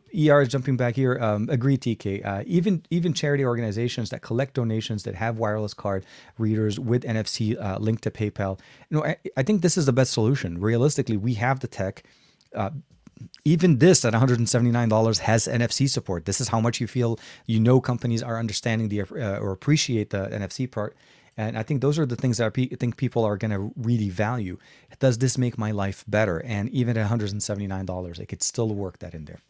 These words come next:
Uh, there could be also another concern that end, uh, that end users,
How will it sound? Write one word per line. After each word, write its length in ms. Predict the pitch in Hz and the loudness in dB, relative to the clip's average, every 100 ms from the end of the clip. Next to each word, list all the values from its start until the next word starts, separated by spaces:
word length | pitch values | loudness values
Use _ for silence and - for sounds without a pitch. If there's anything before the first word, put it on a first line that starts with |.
| _ _ - - - - - | _ _ -20 -20 -20 -20 -6
Uh, 120 | 131 | -2
there 140 | 120 135 | 2 0
could 200 | 190 175 | 2 0
be 140 | 214 | 2
also 380 | 131 190 277 254 | 2 2 2 2
another 240 | 127 185 | 2 2
concern 400 | 247 233 - 135 | 0 -2 0 0
that 120 | 139 143 | 0 0
end, 180 | 143 147 | 0 -2
uh, 240 | 120 113 113 | -2 -4 -2
that 200 | 120 135 | -4 -2
end 220 | 135 190 131 | 0 2 2
users, 540 | 120 107 120 117 | 2 2 0 0